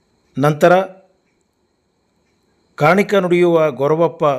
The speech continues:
ಗೊರಪ್ಪನ, ಗೊರವಪ್ಪನನ್ನು ಭಕ್ತರು ಸ್ಥಳಕ್ಕೆ ಕರೆತಂದ ಸಂದರ್ಭ,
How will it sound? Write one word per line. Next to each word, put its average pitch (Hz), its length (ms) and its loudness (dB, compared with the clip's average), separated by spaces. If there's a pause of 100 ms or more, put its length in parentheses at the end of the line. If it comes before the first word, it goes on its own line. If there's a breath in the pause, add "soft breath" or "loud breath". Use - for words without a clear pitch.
(240)
ಗೊರಪ್ಪನ, 151 420 -4
ಗೊರವಪ್ಪನನ್ನು 165 880 -4 (1120)
ಭಕ್ತರು 165 760 -2 (680)
ಸ್ಥಳಕ್ಕೆ 170 400 -2
ಕರೆತಂದ 156 420 -2
ಸಂದರ್ಭ, 147 360 -6